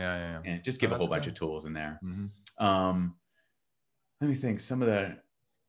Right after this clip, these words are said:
Speaker 2: I mean, Getting Things Done, I think, was a great book by David Allen. That was
Speaker 1: Oh,
Speaker 2: kind
Speaker 1: yeah,
Speaker 2: of a
Speaker 1: yeah, yeah.
Speaker 2: game
Speaker 1: That's
Speaker 2: changer
Speaker 1: right.
Speaker 2: for
Speaker 1: Yeah, that
Speaker 2: me.
Speaker 1: was good.
Speaker 2: Yeah, Getting, Getting Things Done was a really good one. The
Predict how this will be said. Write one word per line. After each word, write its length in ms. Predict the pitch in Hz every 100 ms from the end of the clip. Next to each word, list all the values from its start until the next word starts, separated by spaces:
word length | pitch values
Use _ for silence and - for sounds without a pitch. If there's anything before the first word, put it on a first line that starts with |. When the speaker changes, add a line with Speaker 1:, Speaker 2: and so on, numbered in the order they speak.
| _ -
Speaker 2:
I 60 |
mean, 220 | 117 110 92
Getting 280 | 120 139
Things 220 | 123 101 87
Done, 500 | 95 101 147 160 143
I 80 | 104
think, 140 | 110
was 120 | 101
a 40 | 90
great 500 | - 85 95 98 95
book 260 | 104 107 -
by 120 | 85
David 300 | 90 90 87
Allen. 440 | 85 90 98 113 110 -
That 120 | 98
was 100 | 120
Speaker 1:
Oh, 20 |
Speaker 2:
kind 80 | 120
Speaker 1:
yeah, 60 | 110
Speaker 2:
of 40 | 101
a 20 |
Speaker 1:
yeah, 60 | 95
yeah. 40 | 92
Speaker 2:
game 80 | 87
Speaker 1:
That's 140 | 90
Speaker 2:
changer 80 | -
Speaker 1:
right. 100 | 107
Speaker 2:
for 60 | 101
Speaker 1:
Yeah, 120 | 101
that 100 | 104
Speaker 2:
me. 60 | 92
Speaker 1:
was 140 | 98
good. 340 | 95 98 92 101 - -
Speaker 2:
Yeah, 200 | - 90 85 -
Getting, 240 | 92 92
Getting 240 | 87 95
Things 220 | 90 87 85
Done 200 | 92 92
was 120 | 87
a 60 |
really 260 | 85 92 92
good 180 | 90 90
one. 340 | 92 92 90
The 160 | 90